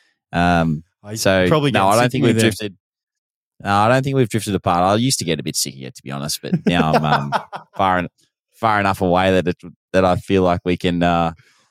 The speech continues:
Speaker 1: you know, when we wanna speak to each other, we just pick up the phone or get on the potty and, and see each other on live T V. So it's good.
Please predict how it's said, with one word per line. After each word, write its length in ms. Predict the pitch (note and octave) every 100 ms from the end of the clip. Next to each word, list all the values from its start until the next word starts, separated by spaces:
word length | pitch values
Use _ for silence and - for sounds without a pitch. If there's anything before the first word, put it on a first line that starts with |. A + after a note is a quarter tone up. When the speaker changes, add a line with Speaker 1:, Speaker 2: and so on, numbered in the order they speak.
| _ _ _
Speaker 1:
you 80 | -
know, 180 | F2+ E2+
when 120 | F#2
we 100 | F#2
wanna 220 | F#2+ G2
speak 220 | F2+ G2 F2+
to 100 | F#2
each 140 | F2+
other, 180 | F#2+ G2+
we 80 | F#2
just 180 | F2
pick 80 | G2+
up 120 | F#2 -
the 60 |
phone 360 | - G2 G#2 G#2
or 240 | G2 F#2+ - _ _ _ -
get 100 | G2+
on 80 |
the 80 | F#2+
potty 360 | F2+ G#2+ G#2+ G#2
and, 220 | F#2+ F2+ - _
and 180 | F#2 F#2+
see 220 | - G2+
each 120 | F#2+
other 240 | F#2+ F#2+ F#2+
on 260 | F#2 F#2 E2+ -
live 340 | G2 G2 E2+
T 180 | - F#2+
V. 260 | F2 G#2+ F#2 -
So 260 | - F#2 F2
it's 180 | F#2+
good. 240 | - A#2+